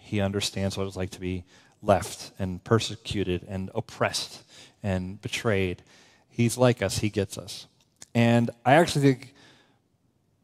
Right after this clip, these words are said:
you know, I might wanna nuance it some way or whatever, but I think overall the point is really good. He, he gets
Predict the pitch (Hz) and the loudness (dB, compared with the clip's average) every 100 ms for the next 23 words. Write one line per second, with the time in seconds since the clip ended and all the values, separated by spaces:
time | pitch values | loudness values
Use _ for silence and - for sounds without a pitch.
0 | _ _ 123 117 101 98 - - 123 131 | _ _ 2 4 4 0 -6 -14 -14 -16
1 | 127 175 123 _ _ _ _ 139 - 127 | -20 -20 -20 _ _ _ _ -20 4 6
2 | 139 139 127 120 127 127 127 147 - 131 | 8 8 6 8 6 6 4 2 0 -2
3 | 127 127 123 123 123 123 127 147 - 131 | 2 4 6 6 6 6 6 4 6 4
4 | 131 117 113 120 - 131 123 117 117 123 | 6 6 6 4 -2 -4 -4 -4 -4 -2
5 | 120 95 - _ _ _ _ _ _ _ | -2 -2 -8 _ _ _ _ _ _ _
6 | _ _ - 123 123 - - 120 110 127 | _ _ 0 2 2 0 -6 -6 -2 0
7 | 143 - | 0 -4